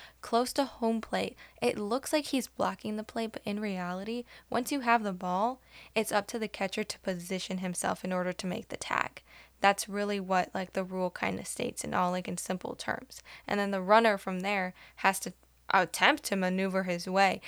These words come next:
The thing is, if the ball gets there before the runner, that's where it causes, like, a lot of confusion and problems, because a lot of the times,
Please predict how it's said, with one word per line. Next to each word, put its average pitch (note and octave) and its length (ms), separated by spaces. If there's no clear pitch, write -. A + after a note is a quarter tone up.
The A3+ 80
thing B3 160
is, B3+ 120
if A#3 120
the A3 120
ball F#3+ 500
gets F#3+ 380
there G3 180
before F#3 460
the F3+ 100
runner, F3 480
that's F3+ 460
where G3 120
it - 60
causes, F#3 440
like, F3+ 120
a F3+ 60
lot F3 320
of F3 80
confusion F#3 680
and F#3+ 140
problems, F#3 520
because G3 300
a F#3 60
lot F#3 240
of G#3+ 100
the G3+ 80
times, F#3+ 560